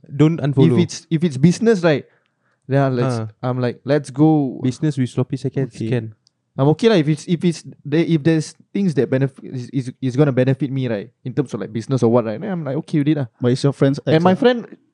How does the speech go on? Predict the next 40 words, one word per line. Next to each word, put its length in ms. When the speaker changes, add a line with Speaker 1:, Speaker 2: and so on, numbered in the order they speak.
Speaker 2:
I 80
will 80
tell 160
my 80
friend, 240
like, 80
"Hey, 80
you 80
need 160
to 80
understand 320
this 80
one 80
is, 100
like, 220
business." 560
Speaker 3:
Okay. 320
Speaker 2:
But 160
not, 160
oh, 320
what 160
do 80
you 20
mean? 140
Like, 240
to 80
the, 80
to 100
what 140
extent? 400
You 100
know 140
what 0
I 80
mean? 60
Speaker 3:
Uh-huh. 180
Speaker 2:
To 60
what 160
extent? 320
Speaker 3:
Just 520